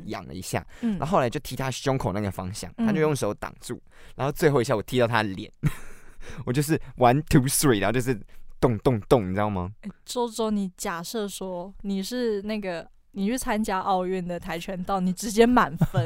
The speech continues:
Speaker 1: <laughs>
Speaker 2: 直接金牌。
Speaker 1: 不瞒大家说，我也是有练过一点点国术，至少我还会劈腿跟甩旗子。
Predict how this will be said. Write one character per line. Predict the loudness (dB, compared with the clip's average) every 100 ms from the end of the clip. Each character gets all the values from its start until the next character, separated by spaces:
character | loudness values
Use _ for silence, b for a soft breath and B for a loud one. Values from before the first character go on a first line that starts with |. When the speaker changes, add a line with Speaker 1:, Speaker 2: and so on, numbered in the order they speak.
| 6
Speaker 1:
<laughs> | 6 0
Speaker 2:
直 | 0
接 | 2 2
金 | 4 0 6
牌。 | 6 6 8
Speaker 1:
不 | 10
瞒 | 12 12
大 | 10
家 | 10
说， | 10 10
我 | 10
也 | 10
是 | 10
有 | 8
练 | 8 8
过 | 4 4
一 | 2
点 | 4 4
点 | 4 2
国 | 2 2 2
术， | 0 -2
至 | 0 0
少 | 2
我 | 2
还 | 2
会 | 0
劈 | 0 0
腿 | 4 4
跟 | 4 2
甩 | 2 -4
旗 | -6 -10 -12
子。 | -12